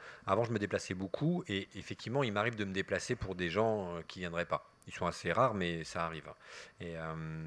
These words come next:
quand je me déplace, je disais tout à l'heure que j'avais, je me déplaçais avec, euh, tout mon studio parce que je trouvais ça important de recréer un univers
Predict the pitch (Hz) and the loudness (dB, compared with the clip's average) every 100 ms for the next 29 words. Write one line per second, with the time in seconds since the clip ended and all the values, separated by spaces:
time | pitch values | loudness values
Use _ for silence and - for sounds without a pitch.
0 | 80 80 82 85 82 135 - - 104 98 | -8 -10 -12 -16 -18 -20 -16 -2 0 2
1 | 98 - 113 95 95 92 101 - 98 98 | 2 4 4 2 -6 -6 -4 0 2 2
2 | 95 87 92 90 87 85 80 85 87 - | 0 0 0 0 -2 -6 -6 -4 -4 -4
3 | 87 - 80 78 80 80 80 78 - 107 | -6 -6 -10 -10 -12 -12 -14 -14 -10 -6
4 | 92 85 117 165 120 - - - 92 - | -6 -6 0 2 2 -2 -6 -2 -2 2
5 | 98 98 95 101 90 107 - 117 110 95 | 2 2 0 0 2 2 2 0 2 2
6 | 95 92 98 | 0 2 2